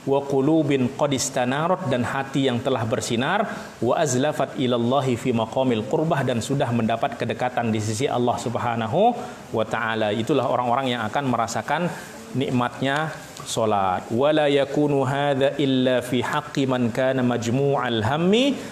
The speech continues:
mutawajjihal qasdi ilaihi ta'ala", dan itu tidak akan tercapai kecuali bagi orang yang betul-betul hamnya itu sudah,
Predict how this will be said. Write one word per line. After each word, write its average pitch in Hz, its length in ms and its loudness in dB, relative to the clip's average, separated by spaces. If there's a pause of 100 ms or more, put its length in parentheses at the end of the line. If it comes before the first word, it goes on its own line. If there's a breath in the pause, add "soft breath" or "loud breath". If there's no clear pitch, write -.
(220 loud breath)
mutawajjihal 127 800 0
qasdi 131 480 0
ilaihi 120 320 2
ta'ala", 113 480 0
dan 131 240 -2
itu 147 240 0
tidak 117 400 -2
akan 113 240 -2
tercapai 123 640 -2
kecuali 123 560 2
bagi 117 240 0
orang 127 320 0
yang 110 160 0
betul-betul 113 600 0
hamnya 123 480 0
itu 113 240 0
sudah, 147 340 2